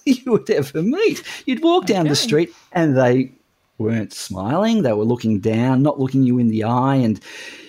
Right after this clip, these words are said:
Speaker 1: all those kinds of things, right? And then I, um, managed to get a bit of money, and I, I left that job, moved to a, another job, which I enjoyed, and I moved into a neighbourhood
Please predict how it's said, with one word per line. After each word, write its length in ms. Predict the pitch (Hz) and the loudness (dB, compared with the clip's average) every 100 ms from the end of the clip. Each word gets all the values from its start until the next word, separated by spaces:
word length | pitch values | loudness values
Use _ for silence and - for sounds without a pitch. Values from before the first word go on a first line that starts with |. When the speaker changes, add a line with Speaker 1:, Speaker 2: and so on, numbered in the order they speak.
| - 147 | -20 0
Speaker 1:
all 180 | 214 214 | 4 6
those 260 | 180 196 | 6 4
kinds 320 | - 156 120 92 | 2 0 0 -4
of 100 | - | -8
things, 320 | 98 95 95 | -10 -10 -10
right? 280 | 98 190 214 | -8 -8 -6
And 160 | 170 | -4
then 240 | 202 214 220 | 0 0 -2
I, 340 | 175 180 180 175 | 0 0 0 -2
um, 300 | 185 180 180 - | -2 0 -2 -4
managed 360 | 190 202 196 - | -2 -2 -2 -2
to 60 | |
get 100 | 190 | 0
a 40 | 202 | 2
bit 120 | 220 | 2
of 40 | |
money, 240 | 139 185 226 | 2 2 2
and 80 | |
I, 220 | 156 131 117 _ - | 2 0 -2 _ -6
I 60 | 139 | 0
left 320 | 139 240 - | 0 0 -2
that 200 | 185 - | -4 -4
job, 360 | - 90 147 - _ _ _ - | -6 -6 -6 -10 _ _ _ -2
moved 280 | 151 180 | 0 0
to 180 | - 139 | 0 2
a, 160 | 117 107 | 2 0
another 420 | 117 110 120 135 139 | -2 0 2 0 0
job, 320 | 110 107 117 | 0 -2 -2
which 180 | 107 104 | -4 -4
I 140 | 101 | -2
enjoyed, 580 | 95 92 98 95 147 - 127 | -2 -2 -2 -2 -2 -4 0
and 120 | 120 | 2
I 80 | 123 | 2
moved 280 | 147 202 | 2 2
into 260 | 226 208 175 | 0 -2 0
a 60 | 127 | 2
neighbourhood 680 | 107 110 143 127 90 82 | 2 2 2 0 -2 -6